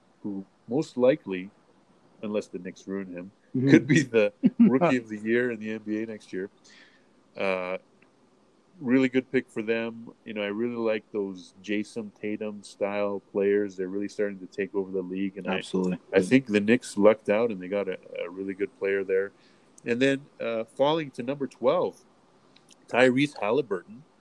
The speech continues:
Speaker 1: uh, who's best known in the draft for having, uh, his girlfriend there.
Speaker 2: Yes,
Speaker 1: He was
Speaker 2: I
Speaker 1: very
Speaker 2: saw that.
Speaker 1: popular online
Speaker 2: That
Speaker 1: after.
Speaker 2: was the best part of the draft, by the way.
Speaker 1: Uh,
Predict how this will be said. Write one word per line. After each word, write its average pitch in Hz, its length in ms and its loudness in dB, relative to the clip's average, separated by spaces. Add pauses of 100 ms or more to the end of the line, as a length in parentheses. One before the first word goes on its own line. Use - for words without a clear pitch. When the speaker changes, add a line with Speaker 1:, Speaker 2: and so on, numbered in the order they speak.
(420)
Speaker 1:
uh, 87 260 -10 (120)
who's 107 200 0
best 117 280 6
known 117 200 4
in 110 80 -2
the 104 80 -2
draft 104 400 -2
for 98 320 -6
having, 98 640 -10 (120)
uh, 85 440 -8 (420)
his 98 120 -14
girlfriend 117 420 4
there. 80 200 -12 (260)
Speaker 2:
Yes, 147 280 10
Speaker 1:
He 101 160 -6
was - 100 -14
Speaker 2:
I 98 80 -10
Speaker 1:
very 104 140 10
Speaker 2:
saw 147 180 12
that. 131 60 8
Speaker 1:
popular 110 440 6
online 101 280 -2
Speaker 2:
That 98 180 -4
Speaker 1:
after. 147 140 8
Speaker 2:
was 143 100 6
the 156 100 4
best 139 280 2
part 135 160 8
of 123 60 0
the 123 60 0
draft, 120 360 -2
by 107 160 -4
the 98 100 -6
way. 98 160 -10 (100)
Speaker 1:
Uh, 87 380 -6